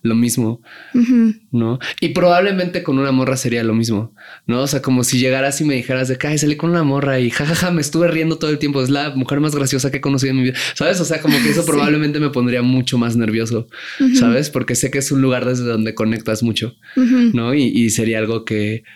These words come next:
Speaker 1: solo como, "Ah, salí con una morra y pasó X o Y o me la pasé bien de esta manera", ¿o no? Por ejemplo, no, no, la expresión de gen-, la expresión de género de la morra, si es una morra como más masculina o más femenina, como que no sería algo que a mí me movería probablemente,
Speaker 2: Ujú.
Speaker 1: pero sí como ciertas cuestiones de personalidad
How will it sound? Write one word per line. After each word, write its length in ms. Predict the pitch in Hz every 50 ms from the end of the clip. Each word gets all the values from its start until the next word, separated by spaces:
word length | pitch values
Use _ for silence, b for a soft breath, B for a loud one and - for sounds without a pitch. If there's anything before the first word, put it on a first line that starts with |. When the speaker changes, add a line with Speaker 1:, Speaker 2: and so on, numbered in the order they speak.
| B B B
Speaker 1:
solo 320 | B - 123 113 113 113 113
como, 220 | - 110 113 123
"Ah, 200 | 147 151 147 139 127
salí 180 | 127 127 123
con 160 | 127 139 131 131
una 100 | 127 120
morra 380 | 113 113 110 110 110 107 107
y 140 | 107 107 107
pasó 280 | - 110 107 - 117 110
X 260 | 110 110 110 104 98 -
o 60 | 104
Y 100 | 101 107 107 104
o 100 | 104 98
me 100 | 98 101
la 120 | 101 95 -
pasé 200 | 104 101 - 107
bien 160 | 107 107 104
de 80 | 104
esta 160 | 101 - 110 107
manera", 380 | 104 98 90 90 95 101 95
¿o 20 | 98
no? 140 | 107 107
Por 100 | 117 139
ejemplo, 260 | 147 143 160 151 143 139
no, 200 | 139 147 131 160
no, 180 | 160 151 151 - 151 147 143 - - B B B B B B
la 100 | - 131
expresión 400 | 127 - - 139 143 143 156 151
de 80 | 160 156
gen-, 180 | 156 151 151 - - 135 135 - -
la 140 | - 143 131
expresión 340 | 127 - - 139 127 151 156
de 80 | 165 151
género 240 | 160 156 160 156
de 80 | 139 120
la 80 | 113 113
morra, 300 | 117 120 123 139 175 180
si 100 | - 139
es 100 | 123 127
una 100 | 131 120
morra 220 | 117 117 117 113
como 200 | - 120 107 104
más 160 | 107 110 107
masculina 500 | 113 117 - - - 107 107 110 104 107
o 20 | 104
más 180 | 104 104 -
femenina, 360 | - 113 107 107 110 117 131
como 180 | 143 120 107 101
que 80 | - 107
no 120 | 107 107
sería 240 | - 117 110 110 107
algo 200 | 107 107 110 110
que 120 | - 107
a 20 | 104
mí 120 | 107 107
me 260 | 107 107 104 110 113 B B B B B B B
movería 460 | - 113 110 113 110 113 117 120 117
probablemente, 840 | - 117 110 107 110 110 110 110 110 110 110 147 180 226 - - _ - -
Speaker 2:
Ujú. 360 | 254 240 262 247 233 220 214 -
Speaker 1:
pero 220 | 123 123 123 120
sí 220 | - - 120 110
como 260 | - - 120 120 113 107
ciertas 340 | - 127 110 107 123 -
cuestiones 380 | - 123 110 - 117 110 110 107
de 100 | 117 120
personalidad 680 | 113 - 107 104 - 107 104 101 101 104 104 101 98